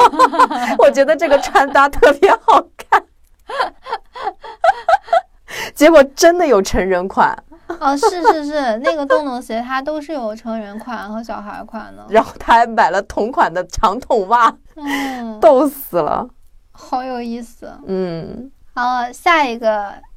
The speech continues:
Speaker 2: 也是恋爱的故事哈。
Speaker 1: 嗯。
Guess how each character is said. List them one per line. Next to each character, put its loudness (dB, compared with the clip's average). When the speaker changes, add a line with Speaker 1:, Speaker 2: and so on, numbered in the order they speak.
Speaker 2:
也 -4
是 -6
恋 -6
爱 -2
的 -2
故 -12
事 -12
哈。 -14
Speaker 1:
嗯。 -8